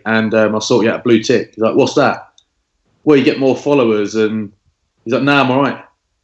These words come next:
was like, "Well, no, but you, you're cooler 'cause you're verified then." He goes, "Nah, I'd rather not, mate. I'd rather stand out from the crowd." I was like, "I think you're misunderstanding it." And still, he rejected it twice, and he thinks he's cooler for doing it. But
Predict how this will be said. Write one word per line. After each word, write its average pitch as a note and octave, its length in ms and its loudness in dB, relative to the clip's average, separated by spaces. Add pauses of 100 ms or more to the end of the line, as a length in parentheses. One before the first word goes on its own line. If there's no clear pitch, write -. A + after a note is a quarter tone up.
(160)
was C#3 100 -10
like, D3+ 80 0
"Well, F3 100 0
no, F3+ 120 4
but D3 140 0
you, - 180 -8
you're - 300 0
cooler B2+ 380 4
'cause A2+ 180 -6
you're A#2+ 80 -2
verified A#2 560 0
then." A2 120 -6
He A2+ 60 -8
goes, A#2+ 140 -4
"Nah, C3 240 0
I'd B2 100 -2
rather A#2+ 220 2
not, A2+ 180 -4
mate. G#2 220 -10
I'd F#2+ 80 -12
rather A#2 180 2
stand A2 260 0
out G#2+ 160 -2
from G#2+ 80 -10
the G#2 60 -8
crowd." A2 360 0
I - 20 -18 (560)
was - 60 -4
like, B2 140 -2
"I - 20 -14
think E3 160 0
you're C3 80 -2
misunderstanding B2 720 0
it." - 80 -8
And A2+ 100 -10
still, A#2+ 360 2
he A2+ 100 -4
rejected B2 420 -2
it G2 100 -8
twice, A2 360 -2
and G2+ 100 -8
he A2+ 80 -6
thinks B2 180 -6
he's A2+ 140 -6
cooler G#2+ 280 2
for - 80 -8
doing G#2 300 2
it. F#2 260 -12
But A2 420 -2